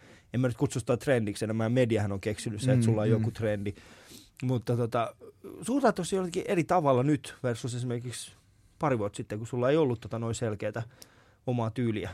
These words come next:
Speaker 2: No kyllähän, kyllähän tietysti jengillä pitää niinku oikeasti,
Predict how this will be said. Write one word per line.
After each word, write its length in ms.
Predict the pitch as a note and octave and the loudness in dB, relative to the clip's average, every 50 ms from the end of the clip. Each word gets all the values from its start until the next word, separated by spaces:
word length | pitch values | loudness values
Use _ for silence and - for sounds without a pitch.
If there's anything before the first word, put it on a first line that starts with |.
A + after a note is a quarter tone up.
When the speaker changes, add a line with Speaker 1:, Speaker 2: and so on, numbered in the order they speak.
| - _ - | -10 _ -2
Speaker 2:
No 140 | E3+ F3+ F3 | 0 0 2
kyllähän, 520 | - A#3+ G#3 E3+ D3 D3+ C#3 C#3 - D#3 | 4 6 8 8 8 6 6 2 -2 -2
kyllähän 300 | - F3 D#3+ C3+ B2 B2 | 0 4 4 6 4 4
tietysti 320 | - C#3 C#3 - - C#3+ | 4 2 0 2 2 2
jengillä 300 | C#3+ D3 D3 C#3 C3 C3 | 2 2 2 4 2 2
pitää 340 | B2 - C#3 C3 - B2+ B2+ | 2 2 2 2 4 4 4
niinku 220 | C3 C3 B2+ - C3+ | 4 2 2 4 4
oikeasti, 520 | C3 B2+ - A#2+ A#2+ - - B2 A#2 - | 4 4 4 0 0 0 0 -2 -2 -4